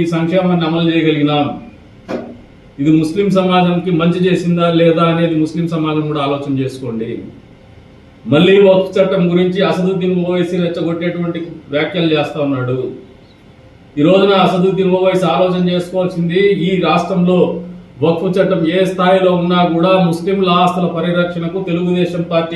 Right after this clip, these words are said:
కూటమి ప్రభుత్వం కట్టుబడి ఉంది అనేది వాస్తవం అని చెప్పేసి కూడా ఈ సందర్భంగా తెలియజేస్తున్నాం. వాళ్ళ హక్కులు కానీ, వాళ్ళ ఆస్తులు కానీ కోల్పోయేటువంటి పరిస్థితులు వస్తే మొదటిగా స్పందించేది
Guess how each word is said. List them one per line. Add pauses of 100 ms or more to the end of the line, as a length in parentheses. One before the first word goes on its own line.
(120)
కూటమి
ప్రభుత్వం (100)
కట్టుబడి
ఉంది
అనేది (100)
వాస్తవం
అని
చెప్పేసి
కూడా
ఈ
సందర్భంగా (140)
తెలియజేస్తున్నాం. (120)
వాళ్ళ (120)
హక్కులు (100)
కానీ, (120)
వాళ్ళ (140)
ఆస్తులు
కానీ (100)
కోల్పోయేటువంటి
పరిస్థితులు
వస్తే (640)
మొదటిగా (140)
స్పందించేది